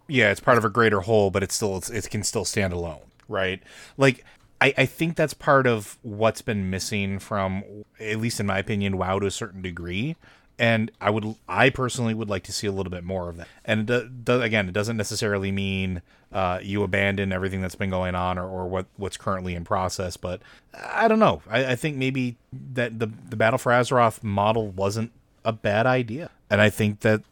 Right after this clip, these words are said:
the way they're doing leveling is not a bad idea. And we might even start seeing shades of it. We talked about this on Lore Watch, but the way that the Covenant campaign starts and ends, it has a very season-y vibe to it.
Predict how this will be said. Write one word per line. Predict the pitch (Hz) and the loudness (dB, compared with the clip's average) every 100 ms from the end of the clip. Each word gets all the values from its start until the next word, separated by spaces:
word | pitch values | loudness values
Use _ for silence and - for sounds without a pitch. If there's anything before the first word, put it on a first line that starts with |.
| _ | _
the | 98 98 98 | -10 -4 0
way | 98 104 | 2 2
they're | 110 | 2
doing | 113 120 | 2 2
leveling | 123 139 185 98 82 85 - _ | 4 2 2 -4 -6 -8 -10 _
is | 104 98 | -4 -2
not | 98 92 101 | -2 0 2
a | 107 | 2
bad | 107 104 | 2 2
idea. | 107 95 107 151 - - _ | 2 0 -4 -8 -16 -20 _
And | 123 120 120 | 4 4 2
we | 110 120 | 0 2
might | 123 147 | 4 4
even | 156 151 | 4 2
start | - 143 117 | 2 0 0
seeing | - 127 110 | -4 -4 -4
shades | - 143 123 | -4 -4 -4
of | |
it. | 104 | -6
We | 104 | -2
talked | 147 147 | -2 0
about | 147 | -2
this | 135 123 | -2 -2
on | 104 | 0
Lore | 98 127 139 | 2 2 4
Watch, | 104 92 - - - - - | 6 4 2 -10 -14 -20 -12
but | 110 110 104 98 90 - _ _ - | 4 6 6 4 0 -16 _ _ -8
the | 113 110 | -2 0
way | 107 117 | 2 2
that | 123 117 107 | 4 2 0
the | 101 107 104 101 98 98 - | -4 -2 0 0 -2 -4 -6
Covenant | - 123 135 110 | -4 -2 -2 -2
campaign | 110 92 107 95 90 87 98 _ | -4 -2 -2 -2 -2 -4 -10 _
starts | - - 107 95 | -12 2 4 4
and | 101 | -4
ends, | 104 131 104 87 82 - _ _ | 0 0 0 -2 -6 -12 _ _
it | 120 | 0
has | 107 135 127 | 4 4 4
a | 117 | 0
very | 110 110 110 107 98 101 | 2 2 2 2 0 -2
season-y | - - 131 113 110 98 | -4 0 0 2 2 0
vibe | 90 107 135 117 | 2 4 4 2
to | - 95 | 0 -6
it. | 80 | -8